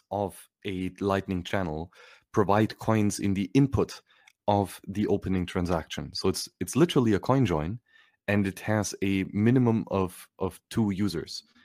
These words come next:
right? But, um, there is one interesting tip that Rusty Russell gave in our conversation on the Wasabicas podcast as well, and this is that when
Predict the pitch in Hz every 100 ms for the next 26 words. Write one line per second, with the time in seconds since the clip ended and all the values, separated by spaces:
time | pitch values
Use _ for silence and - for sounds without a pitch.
0 | _ - 80 87 - 98 - - - -
1 | - _ 98 101 98 95 - _ _ _
2 | _ _ - 113 123 127 - 131 170 143
3 | 104 131 156 120 156 139 - 98 87 139
4 | - 92 85 95 113 - 104 95 - 117
5 | 90 87 85 - 80 87 87 87 85 -
6 | 92 87 - 87 - 87 85 85 82 85
7 | 90 90 80 - 82 - 78 - 80 85
8 | 98 76 95 - - - _ 107 98 117
9 | 170 104 78 - 98 92 - _ _ _
10 | _ _ _ _ _ 104 113